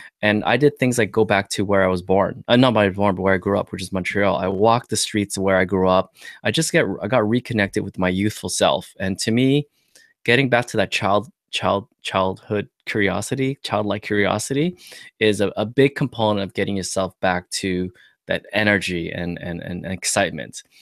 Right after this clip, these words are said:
And then the, it's, and then this, and then step two is defining the decision like you did, what you wanna do. I wanna travel the world. Uh, I want to,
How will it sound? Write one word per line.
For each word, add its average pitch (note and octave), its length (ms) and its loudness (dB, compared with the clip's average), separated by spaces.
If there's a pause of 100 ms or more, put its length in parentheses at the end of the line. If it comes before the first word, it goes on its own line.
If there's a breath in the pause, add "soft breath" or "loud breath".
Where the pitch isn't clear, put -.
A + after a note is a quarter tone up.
(360 loud breath)
And A2 180 2
then B2+ 260 6
the, A#2+ 240 4
it's, - 280 -2
and A2+ 200 0
then B2 180 4
this, A2+ 360 -2
and G#2 180 -2
then A#2 140 2
step - 260 -2
two C3 220 0
is G#2 80 -4
defining G#2+ 560 0
the G#2 80 -2
decision G2+ 500 -2
like F#2+ 220 -4
you B2 80 4
did, F#2 240 0
what F#2+ 160 -6
you F#2 100 -4
wanna F#2+ 220 -2
do. A#2+ 260 0 (140)
I F#2 80 -4
wanna F2+ 220 -2
travel F2 280 -6
the F#2+ 80 -6
world. G2+ 380 -2 (440 loud breath)
Uh, F#2 120 -8 (100)
I C3+ 200 4
want A#2 320 2
to, G2+ 500 0